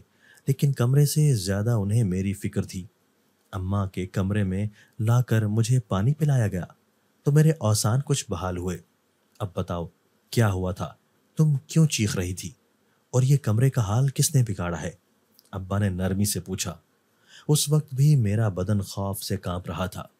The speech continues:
अम्मा दुआएं पढ़ पढ़ कर मुझ पर फूंक रही थी। ना चाहते हुए भी मैंने अम्मा और अब्बा के सामने तमाम वाकयात तफसील से बयान कर दिए। "तुम्हें हमें पहले दिन ही बता देना चाहिए था। इतने दिन परेशान नहीं हो,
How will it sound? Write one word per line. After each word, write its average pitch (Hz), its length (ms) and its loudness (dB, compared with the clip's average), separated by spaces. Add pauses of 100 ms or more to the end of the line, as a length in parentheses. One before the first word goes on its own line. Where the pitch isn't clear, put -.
(460)
अम्मा 98 340 0
दुआएं 95 440 -2
पढ़ 92 200 -4
पढ़ 104 220 0
कर 98 180 -2
मुझ 95 180 -2
पर 92 180 -4
फूंक 104 320 -2
रही 95 200 0
थी। 92 220 -10 (540)
ना 151 200 6
चाहते 117 500 2
हुए 107 280 2
भी 107 140 2
मैंने 101 300 2
अम्मा 98 240 0
और 92 120 0
अब्बा 95 240 -4
के 95 120 -6
सामने 95 380 -2
तमाम 95 540 0
वाकयात 90 540 -2 (380)
तफसील 113 420 -2
से 87 260 -6 (340)
बयान 117 380 2
कर 85 180 -4
दिए। 85 280 -6 (960)
"तुम्हें 156 280 6
हमें 127 340 4
पहले 107 360 -2
दिन 101 200 0
ही 95 100 -2
बता 90 260 -4
देना 92 220 -2
चाहिए 87 340 -6
था। - 240 -10 (640)
इतने 147 240 2
दिन 156 200 4
परेशान 107 460 0
नहीं 85 240 -4
हो, 78 220 -10